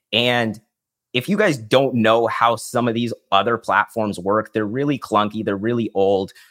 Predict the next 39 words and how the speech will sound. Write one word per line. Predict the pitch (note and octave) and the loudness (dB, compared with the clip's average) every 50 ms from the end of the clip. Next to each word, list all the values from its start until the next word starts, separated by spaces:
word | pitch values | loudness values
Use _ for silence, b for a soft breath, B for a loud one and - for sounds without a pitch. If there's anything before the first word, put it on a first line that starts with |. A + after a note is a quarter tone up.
| b b | b b
So | b - B2 A#2 A2 G#2+ G2+ - - | b 0 2 4 4 2 0 -4 -8
when | F#2+ G2 A#2 C3 D3 | -6 -2 -2 0 0
I | B2+ C3+ D#3 | 0 0 0
found | D#3 - F#3 G#3 D#3 C3+ | 0 0 -2 -2 -2 -2
Shopify, | - - A2 G2+ G#2 - - - - - A#2 A#2 A2 G2 - - | 0 2 4 4 4 2 0 -2 -2 0 2 2 2 0 -4 -6
it | - A2 G#2+ - _ _ _ _ _ _ _ _ _ - | -6 -6 -6 -8 _ _ _ _ _ _ _ _ _ -2
gave | - B2+ D#3 D#3+ D#3 | 0 0 0 0 -2
me | C#3 C3 B2 | -2 0 2
all | G#2 A#2 A2 | 2 2 2
the | A2+ G#2 F#2 | 2 2 2
access | G2 G2 G2+ - - A#2 G#2 - - | 2 2 2 0 -4 -6 -6 -4 -2
that | A2 G#2+ | 0 0
I | G2 F#2+ | 0 0
need. | F#2 F#2 G2 A2 A2 | -2 -2 -2 0 0
And | G2+ G2 G2 | 0 0 0
I | G2 F#2 | -2 -2
think | - B2+ B2+ A#2+ | -4 -6 -6 -4
for | - B2+ A#2 | -2 -2 0
all | - G#2 G#2+ G#2+ | 2 2 2 2
the | A2 G2 | 2 -2
beginners | D#2+ G2 F#2 - G2 F#2+ G2 F#2+ F#2 - - F2 | -6 -10 -10 -6 -4 -2 -2 -2 -4 -4 -2 0
out | F2+ F2+ F2 - | 0 0 0 -2
there | F2+ F2 E2+ - | -4 -6 -6 -8
too, | - - - G#2 F#2+ F2 D#2+ - b b b b b _ | -12 -10 -6 -6 -4 -4 -6 -10 b b b b b _
it's | - A#2+ - - - | -4 -4 -4 -4 -6
just | - C3+ B2+ - - - _ _ | -6 -6 -6 -6 -8 -14 _ _
so | - - - B2+ B2 B2 | -12 -2 0 0 0 0
simple | A#2 - - G#2+ G#2+ G#2 A2 A2 G#2+ G2+ | -2 -4 -4 -4 -2 -2 -4 -4 -6 -6
to | - A2+ G#2+ G2+ F2+ - - | -4 -4 -4 -4 -4 -2 0
get | G#2+ G2+ | 0 2
a | G2+ | 2
website | F2+ F#2 F2+ G2 F2+ - - G2 F#2+ F#2+ - | 2 2 0 0 0 -2 -2 0 0 0 0
off | G2 F#2+ G2 - - | 0 0 0 0 -4
the | F#2+ | -8
ground, | - - F2 F2 F2 E2+ F#2+ G2+ G#2+ G#2 - b b b b b - | -8 -6 -4 -2 0 0 0 0 -2 -4 -6 b b b b b -4
and | G#2 G#2 G#2 G#2 G#2 | -2 0 0 0 0
then | G#2+ G#2+ G#2+ G#2 G#2 G2+ - | 0 0 2 0 0 -2 -2
having | - - G#2+ G#2+ A2+ A2 G#2+ G2+ F#2 F#2+ | -2 0 0 0 0 -2 -4 -4 -4 -2
their | G#2+ G2+ G2 F#2+ F#2 F2+ | 0 0 2 2 0 -2